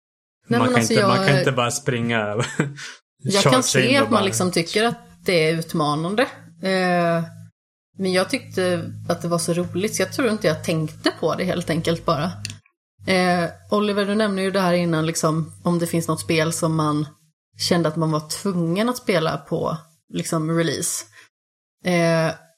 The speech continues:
Speaker 2: och jag vet inte riktigt om det kändes som att jag var tvungen att spela Horizon. Alltså, jag hade sett fram emot det jättemycket och det var liksom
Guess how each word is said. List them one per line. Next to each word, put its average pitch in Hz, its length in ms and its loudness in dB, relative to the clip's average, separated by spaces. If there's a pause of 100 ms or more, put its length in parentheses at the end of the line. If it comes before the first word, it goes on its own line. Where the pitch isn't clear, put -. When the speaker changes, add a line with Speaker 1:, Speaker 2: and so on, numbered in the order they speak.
(120)
Speaker 2:
och 196 60 0
jag 196 60 2
vet 240 120 2
inte 262 140 -2
riktigt 226 240 -2
om 170 280 0
det 175 120 0
kändes 170 480 0
som 170 100 0
att 160 60 -2
jag 160 80 0
var - 260 -6
tvungen 185 460 0
att 262 60 0
spela 170 240 0
Horizon. 165 440 -2
Alltså, 175 160 0
jag 175 40 2
hade 180 100 0
sett 175 200 -2
fram 214 260 0
emot 160 280 0
det 156 60 -2
jättemycket 160 760 -2
och 170 100 2
det 165 60 -2
var 160 80 0
liksom 160 460 -4